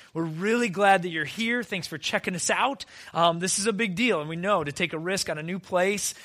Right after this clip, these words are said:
uh, go to church in a village center, you know, all that kind of stuff. It, it's just weird, and so thank you for taking a risk, uh, to do that, and we wanna say welcome. But the second thing that we want you to know is really important. We all say this every time because it's so important to us.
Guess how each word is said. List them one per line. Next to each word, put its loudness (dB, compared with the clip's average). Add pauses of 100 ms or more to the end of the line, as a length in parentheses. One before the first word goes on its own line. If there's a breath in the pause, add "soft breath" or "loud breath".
(140 loud breath)
uh, 4 (140)
go -2
to -2
church -4
in -6
a -8
village -2
center, 0
you 2
know, 6
all 6
that 4
kind -2
of -6
stuff. 0
It, -2
it's -4
just -4
weird, -2
and -6
so 0 (320 loud breath)
thank 2
you -2
for -6
taking 0
a -6
risk, -2
uh, -2
to -8
do -4
that, 6
and -2
we -4
wanna -4
say -2
welcome. 0 (400 loud breath)
But 2
the -2
second 2
thing 0
that 0
we -4
want -2
you -8
to -2
know 2
is 2
really -2
important. -4
We -6
all -4
say 0
this -2
every -2
time -2
because -6
it's -8
so -4
important -12
to -16
us. -12